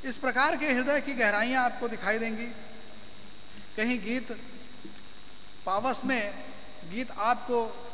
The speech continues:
संगीत बजाते हुए दिखाई देंगे, ढोल बजाते हुए दिखाई देंगे।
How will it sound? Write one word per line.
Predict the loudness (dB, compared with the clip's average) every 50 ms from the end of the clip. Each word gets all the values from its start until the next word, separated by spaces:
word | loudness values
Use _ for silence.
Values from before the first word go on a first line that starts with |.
| -6
संगीत | -4 -2 -2 0 0 0 0 2
बजाते | 0 2 4 6 4 4 4 2 0
हुए | 0 0
दिखाई | -2 -2 0 2 2 2 2
देंगे, | 0 -2 -4 -4 -6 -6 -6 -8 -8 -8 -8 -8 -8 -8 -8 -8 -8 -8 -8 -8 -8 -6
ढोल | -2 2 4 4 4
बजाते | 4 4 4 4 4 4 2 0 0
हुए | 0 0 0
दिखाई | -2 0 2 2 2 2
देंगे। | 2 0 -2 -4 -4 -6